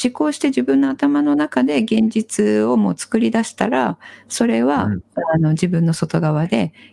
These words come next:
Speaker 1: えー、外側というのは自分が考えたことを反映する場。
Speaker 2: うん、うん、うん、うん。
Speaker 1: なので、まあ、映写機みたいなの、映写機って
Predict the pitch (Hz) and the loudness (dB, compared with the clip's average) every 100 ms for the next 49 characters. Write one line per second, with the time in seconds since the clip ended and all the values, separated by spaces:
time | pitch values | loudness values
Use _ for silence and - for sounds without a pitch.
0 | - 165 156 160 196 - - 233 269 285 | -4 -2 0 -2 -6 -8 -4 0 0 -2
1 | 285 294 220 151 180 202 233 233 233 240 | 0 0 0 -2 -2 0 0 0 0 2
2 | 247 175 - 147 143 147 220 233 233 - | 0 -2 -4 -2 -2 0 2 2 2 0
3 | - 214 202 - _ _ _ _ - 190 | -2 0 -2 -4 _ _ _ _ -2 0
4 | 202 - _ _ _ - _ _ _ - | 0 -6 _ _ _ -20 _ _ _ -4
5 | 117 117 82 95 - 87 80 - 82 214 | 0 0 0 -6 -4 -2 -2 -2 0 2
6 | 165 147 - 82 - 294 330 - 359 240 | 2 0 0 -2 0 -2 -2 -4 -2 -2
7 | 175 160 151 143 139 127 - 220 240 269 | -2 -2 0 2 0 -2 -2 -2 0 -2
8 | - 160 - - | -2 -6 -4 -6